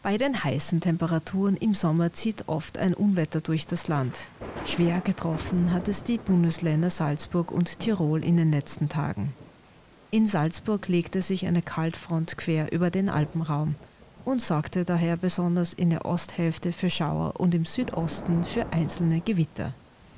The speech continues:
Es krachte und blitzte gewaltig. Starke Hagelschauer waren die Folge.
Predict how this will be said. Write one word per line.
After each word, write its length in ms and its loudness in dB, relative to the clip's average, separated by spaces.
Es 200 -2
krachte 520 -4
und 300 -4
blitzte 440 -2
gewaltig. 800 -2
Starke 520 -2
Hagelschauer 680 0
waren 320 0
die 120 0
Folge. 440 -2